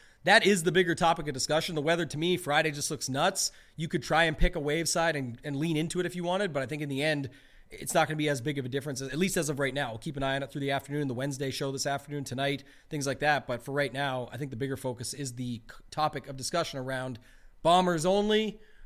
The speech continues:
versus, you know, can you play this fast and firm narrative? The fact that more l-, people have to lay up, or even if they are longer, come out of the rough, they're likely to miss just as many greens as they do fairways. So then it becomes just a short game fest.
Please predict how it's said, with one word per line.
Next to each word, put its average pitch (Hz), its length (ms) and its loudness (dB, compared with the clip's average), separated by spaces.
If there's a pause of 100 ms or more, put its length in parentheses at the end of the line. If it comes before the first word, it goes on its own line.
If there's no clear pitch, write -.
versus, 156 640 -2 (760)
you 190 100 -2
know, 143 120 4
can 180 180 0
you 156 100 0
play 170 240 0
this 147 180 -2
fast 151 300 2
and 151 120 -6
firm 151 240 -2
narrative? 139 440 2
The 127 60 -8
fact 143 260 -2
that 147 100 -2
more 147 380 0
l-, 147 180 -8
people 147 260 -4
have 156 180 -2
to 156 60 -6
lay 147 180 2
up, 160 180 2
or 135 80 -4
even 143 140 -4
if - 80 -6
they 143 100 0
are 190 140 4
longer, 156 360 2
come 170 220 -4
out 156 80 0
of 139 40 -6
the 143 60 -6
rough, 180 340 4 (300)
they're 160 140 0
likely 156 280 2
to 151 60 0
miss 160 240 0
just 170 220 -6
as 151 100 -8
many 160 160 -2
greens 175 380 0
as 139 120 -4
they 139 100 -2
do 139 140 -4
fairways. 143 520 0
So 143 100 -4
then 151 100 -2
it 147 60 -8
becomes 147 320 -4
just 139 180 -8
a 123 40 -8
short 170 280 -4
game 127 180 -8
fest. 131 420 -4